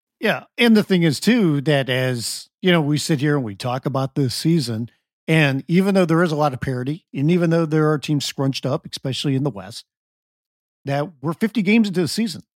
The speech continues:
You know, we're coming up on almost two-thirds of the way through the season. You know, so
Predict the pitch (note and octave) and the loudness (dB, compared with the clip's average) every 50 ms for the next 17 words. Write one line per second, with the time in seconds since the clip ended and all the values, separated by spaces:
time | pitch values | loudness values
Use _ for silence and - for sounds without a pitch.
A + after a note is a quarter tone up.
0 | _ _ _ _ _ _ _ _ _ _ _ _ _ _ _ - - C#3+ C#3 C#3+ | _ _ _ _ _ _ _ _ _ _ _ _ _ _ _ -6 -2 -2 0 0
1 | C#3 C3 D3+ E3 F#3 G3+ - A3+ A#3 A3 G#3 G3+ A3 G#3+ F#3+ E3 D#3+ D3+ D3 - | -2 -4 -2 -2 -2 0 2 2 2 2 4 2 2 2 2 0 0 0 -2 -4
2 | - - F#3+ F3+ - E3+ E3 D#3 C#3+ D3 C#3 C3 D3 C#3+ - - C#3+ D3 C3 G#2 | -6 -6 -6 -4 -4 -6 -6 -6 -6 -6 -4 -4 -4 -4 -6 -8 -10 -10 -10 -8
3 | - F3+ F#3+ D3 - _ _ _ _ _ _ _ _ _ _ _ _ _ _ _ | -6 -4 -4 -4 -6 _ _ _ _ _ _ _ _ _ _ _ _ _ _ _
4 | _ _ - D#3 C#3 C#3+ D3 C#3+ B2 - E3 D#3 C#3+ C#3 C3 B2 - | _ _ -8 -4 -2 -2 -2 -2 -2 0 0 0 0 0 -2 -6 -8